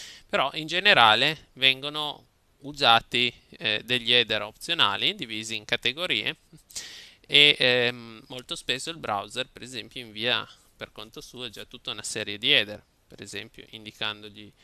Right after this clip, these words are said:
la sua identità, eh, dicendo che, che quale programma è, eh, che so, Safari, eh, Chrome, eh, Firefox, eccetera, che numero di versione, eccetera, tutta una serie di informazioni. Eh, queste sono gestite in maniera,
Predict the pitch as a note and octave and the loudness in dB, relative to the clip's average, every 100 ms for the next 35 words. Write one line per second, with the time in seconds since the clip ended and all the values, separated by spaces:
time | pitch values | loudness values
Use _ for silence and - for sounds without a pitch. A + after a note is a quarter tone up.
0 | _ _ A2+ - - A2+ G#2+ G#2 G#2+ - | _ _ -16 -14 -12 -8 -8 -8 -12 -12
1 | B2+ B2 A#2 - - - - _ A2+ - | -2 2 2 -2 -20 -20 -20 _ -20 -20
2 | - G#2+ G#2+ G2+ A2 G2+ G2 _ - G#2 | -18 -18 -20 -20 -16 -16 -18 _ -10 -8
3 | - - _ - - _ _ - A#2 A#2 | -10 -14 _ -20 -20 _ _ -8 -4 -2
4 | G#2+ G2+ - G#2+ G#2 G#2 B2 A#2 C#3 - | -2 -6 -14 -12 -12 -6 0 2 2 -2
5 | - B2 - - A2 A2 _ _ - - | -12 -14 -16 -20 -20 -20 _ _ -20 -10
6 | A2 A2 A2 A2 G#2+ A2 - A2 G#2+ A#2 | -2 0 0 -2 -6 -10 -14 -14 -14 -18
7 | - A#2+ A2 A2 G#2 G#2+ - - - - | -16 -12 -12 -12 -14 -16 -18 -20 -18 -6
8 | G#2+ G#2+ - A2 - G#2+ - D3+ - - | -4 -4 -6 -20 -16 -16 -6 -6 -4 -6
9 | A2 G#2 G#2+ G#2+ G#2+ A2 - - A#2+ A2 | -8 -12 -20 -18 -16 -16 -16 -10 -10 -10
10 | B2 D#3 D3 A2 A2+ C3 A2 G#2 - B2 | -12 -12 -10 -10 -12 -14 -12 -10 -8 -6
11 | G#2 G#2+ - G#3+ B3+ - - G2+ - - | -8 -12 -16 -16 -14 -14 -14 -14 -16 -20
12 | - - - - - - _ - D3+ C3+ | -18 -16 -16 -18 -20 -20 _ -6 -2 -2
13 | A#2 D#3+ - B2 C3 A#2+ A2+ C#3+ - C#3 | -2 -4 -4 -8 -10 -14 -16 -16 -10 -6
14 | C3+ - A2+ G#2+ G#2+ A#2 G#2+ G#2 G#2 | -6 -6 -8 -8 -2 0 2 0 -4